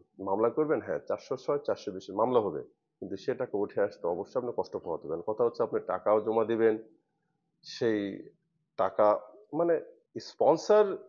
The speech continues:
জমা দিলে যে সবারটা বেরোবে এমন কোনো কথা নয়, অনেকেরটা বেরো হয় না। দুই হাজার বাইশে, তেইশে, চব্বিশে অনেকে জমা করে-, করেছে, তাদেরটা বের হয়নি, বিভিন্ন কারণ থাকতে পারে। হ-, হতে পারে মালিকের সমস্যা, হতে পারে যে লোক জমা দিয়েছে সে লোক আর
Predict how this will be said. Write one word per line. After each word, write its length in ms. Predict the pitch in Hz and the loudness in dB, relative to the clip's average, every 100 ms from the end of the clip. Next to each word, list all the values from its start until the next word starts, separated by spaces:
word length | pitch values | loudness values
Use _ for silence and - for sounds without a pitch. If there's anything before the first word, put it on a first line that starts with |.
| - | -14
জমা 300 | 104 120 147 | 0 6 6
দিলে 200 | 147 165 | 6 6
যে 100 | 180 | 4
সবারটা 440 | 165 127 139 143 127 | 2 2 2 4 2
বেরোবে 300 | 113 123 123 | 2 2 2
এমন 200 | 104 110 | 2 0
কোনো 200 | 107 95 | -2 -2
কথা 280 | 80 - 82 | -2 -2 2
নয়, 240 | 107 78 - - | 4 2 -4 -10
অনেকেরটা 520 | 98 98 98 - 104 | -8 -6 -8 -6 -8
বেরো 300 | 71 104 110 | 0 2 2
হয় 160 | 82 | 0
না। 80 | 73 | -6
দুই 120 | 73 | -4
হাজার 180 | 90 87 | -4 -4
বাইশে, 440 | 76 80 87 - 85 | -2 -2 -2 -6 -8
তেইশে, 380 | - 85 - | -6 -8 -8
চব্বিশে 440 | 80 85 76 82 85 | -12 -12 -12 -10 -10
অনেকে 400 | - 92 95 92 | -6 -6 -4 -6
জমা 240 | 90 87 | -4 -6
করে-, 280 | - 95 110 - - | -6 -10 -12 -16 -6
করেছে, 260 | 101 98 | -6 -4
তাদেরটা 400 | 98 - 78 - | -6 -4 -6 -6
বের 200 | 85 117 | -4 -2
হয়নি, 200 | 101 71 | -2 -6
বিভিন্ন 340 | 85 160 160 131 | -6 -2 -2 -2
কারণ 200 | 87 82 | -2 -4
থাকতে 280 | 76 - - | -6 -16 -10
পারে। 200 | 73 65 _ _ _ _ _ _ _ _ _ _ _ _ _ _ - | -10 -10 _ _ _ _ _ _ _ _ _ _ _ _ _ _ -6
হ-, 140 | 135 98 | -4 -2
হতে 200 | 107 104 | -4 0
পারে 160 | 104 | 0
মালিকের 360 | 101 101 104 104 | 2 0 0 -4
সমস্যা, 600 | - 95 92 - 90 87 - - _ _ _ _ _ _ - | -4 -4 -4 -2 -2 -2 -8 -20 _ _ _ _ _ _ -12
হতে 140 | 113 | -8
পারে 200 | 101 101 | -4 -2
যে 100 | 92 | -2
লোক 140 | 104 95 | -2 -2
জমা 240 | 101 98 | -2 0
দিয়েছে 220 | 95 95 | -2 -6
সে 180 | 95 101 | -6 -4
লোক 220 | 95 92 | -4 -2
আর 140 | 92 | -2